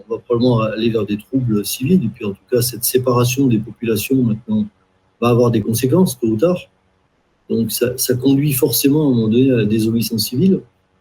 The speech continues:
puisqu'on a franchi vraiment un point de non-retour. C'est, c'est ce que je crois, en tout cas, cette population n'aura pas envie d'obéir, tout simplement, à ce qui est parfaitement pas justifié et illégitime.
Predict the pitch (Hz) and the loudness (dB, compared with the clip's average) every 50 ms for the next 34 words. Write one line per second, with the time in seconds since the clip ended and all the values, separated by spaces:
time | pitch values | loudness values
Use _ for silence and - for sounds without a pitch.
0 | _ _ - - - - - 110 104 - - 120 123 - - 131 117 107 117 123 | _ _ -20 -18 -10 -6 -2 -2 -2 0 0 0 -2 0 0 0 0 2 2 2
1 | 123 123 120 104 95 107 104 - 113 110 107 104 101 113 117 - 190 196 196 190 | 2 2 2 0 -2 -4 -4 -2 0 2 2 2 2 2 0 2 2 0 0 0
2 | - - - 190 - - - - - - - 107 - - 180 185 147 120 - - | -6 -8 -10 -10 -10 -10 -10 -12 -10 -8 -8 -6 -2 0 2 2 2 0 -4 -2
3 | - 165 135 123 - 98 - 98 95 - 104 104 101 98 - 147 143 123 98 92 | -2 -2 -2 -2 -4 -8 -8 -10 -8 -6 -4 -4 -4 -2 -2 0 0 0 0 -2
4 | 95 95 113 113 101 107 107 104 101 120 151 180 175 - - - - - - 190 | -4 -4 -4 -4 -2 0 0 0 2 2 2 2 0 -2 -6 -12 -16 -16 -16 -10
5 | - - 139 165 185 - _ _ _ _ _ _ _ _ _ _ _ - - - | -6 -4 -2 -2 -4 -6 _ _ _ _ _ _ _ _ _ _ _ -16 -14 -8
6 | 123 - - - 113 104 104 - - - 120 - - 117 - - 117 113 113 104 | -6 -6 -4 -2 -2 -2 -2 -2 -4 -4 -4 -2 -2 -2 -2 0 0 0 0 0
7 | 95 - 123 117 104 101 95 - - - - - - 180 190 190 - _ _ _ | 0 0 0 0 0 0 -4 -8 -10 -10 -6 -2 0 0 0 -2 -4 _ _ _
8 | _ _ _ _ - 104 104 98 101 104 101 107 113 120 - 185 196 196 185 - | _ _ _ _ -4 -2 0 0 0 0 0 0 -2 0 2 4 4 6 4 2